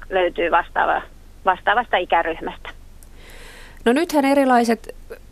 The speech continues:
Speaker 2: mobiililaitteet muun muassa ovat löytäneet tiensä päiväkoti-ikäisten kasvatukseen mukaan, niin mitä siitä tuumit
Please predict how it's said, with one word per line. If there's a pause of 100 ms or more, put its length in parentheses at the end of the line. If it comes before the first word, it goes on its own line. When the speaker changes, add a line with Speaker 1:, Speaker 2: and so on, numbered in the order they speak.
(420)
Speaker 2:
mobiililaitteet
muun
muassa
ovat
löytäneet
tiensä (540)
päiväkoti-ikäisten (760)
kasvatukseen (160)
mukaan,
niin (300)
mitä
siitä
tuumit